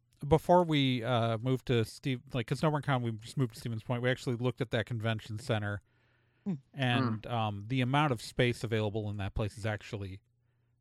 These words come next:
Speaker 1: enormous. Um, like, they, like, Evercon was, like, literally only using a third of the available space in that building when I, the last time I was there.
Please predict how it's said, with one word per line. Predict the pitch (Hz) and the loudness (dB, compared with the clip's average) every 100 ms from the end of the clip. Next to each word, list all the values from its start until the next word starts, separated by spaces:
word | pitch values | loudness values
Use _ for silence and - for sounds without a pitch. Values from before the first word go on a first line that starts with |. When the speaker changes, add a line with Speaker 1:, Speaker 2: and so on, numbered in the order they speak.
| _ _ 127 | _ _ -6
Speaker 1:
enormous. | 117 107 104 107 95 - - - - _ _ _ _ _ _ - | -4 -4 -4 -4 -6 -14 -18 -18 -20 _ _ _ _ _ _ -6
Um, | 117 101 92 92 _ _ _ _ _ _ _ - | -4 -4 -8 -14 _ _ _ _ _ _ _ -10
like, | 127 117 104 - _ _ _ _ _ _ _ _ _ _ _ _ _ _ _ _ _ - | -4 -2 -4 -10 _ _ _ _ _ _ _ _ _ _ _ _ _ _ _ _ _ 2
they, | 143 165 | 4 4
like, | 135 143 139 127 | 2 -4 -4 -2
Evercon | 156 156 151 151 | 0 0 2 0
was, | 135 123 | 0 -2
like, | 120 | -2
literally | 127 131 127 123 | 0 2 2 2
only | 120 123 | 0 -2
using | 117 120 117 | -4 -4 -4
a | 104 | -6
third | - 127 117 | -2 0 0
of | 110 | -2
the | 113 | -4
available | 101 110 107 104 | -2 -2 -2 -4
space | 104 120 107 - | -6 -2 -2 -4
in | 117 | -8
that | 104 - | -8 -6
building | 110 110 110 110 | -8 -6 -8 -8
when | 107 107 104 - | -8 -10 -14 -10
I, | 135 117 | -4 -4
the | 107 113 | -4 -4
last | 110 104 | -4 -4
time | - 110 101 | -4 -4 -4
I | |
was | 95 98 | -6 -10
there. | 107 87 - | -10 -12 -14